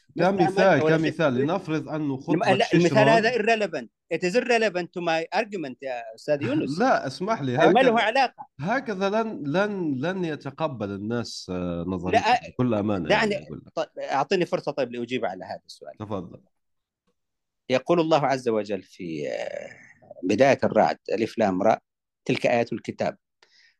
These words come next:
Speaker 1: والذي أنزل إليك من ربك الحق، ولكن أكثر الناس لا يؤمنون." هذا بنص القرآن، "ولكن أكثر الناس لا يؤمنون". هذه حقيقة قررها،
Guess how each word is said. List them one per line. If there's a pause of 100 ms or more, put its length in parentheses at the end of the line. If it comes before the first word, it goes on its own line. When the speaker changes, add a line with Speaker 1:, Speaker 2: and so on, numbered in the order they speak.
Speaker 1:
والذي
أنزل
إليك
من
ربك
الحق، (720)
ولكن (180)
أكثر
الناس
لا
يؤمنون." (1700)
هذا
بنص
القرآن، (640)
"ولكن
أكثر
الناس
لا
يؤمنون". (640)
هذه
حقيقة
قررها،